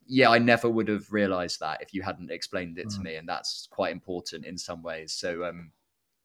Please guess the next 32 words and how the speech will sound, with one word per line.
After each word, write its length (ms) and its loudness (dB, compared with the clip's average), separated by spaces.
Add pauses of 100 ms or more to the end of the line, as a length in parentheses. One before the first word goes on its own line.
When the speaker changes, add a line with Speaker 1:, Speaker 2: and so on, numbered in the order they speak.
(300)
Speaker 1:
so 120 2
that 180 8
really 180 6
enhanced 580 0
my 80 0
reading. 320 -2
So 100 -2
I 60 0
did, 160 -2
like, 320 0
chapter 320 -4
of 80 -6
Ulysses, 680 -4 (640)
chapter 440 0
of 140 -4 (140)
Declan's 380 -2
Speaker 2:
Smart. 40 -8
Speaker 1:
book 180 -4
explaining 540 -4
it. 320 -2 (320)
So 200 4
I 80 2
kind 180 -2
of 120 -10
put 220 -4
the, 300 2
I 60 0
put 180 -6
the 60 -2
hard 320 2
yards 380 2
in, 320 -6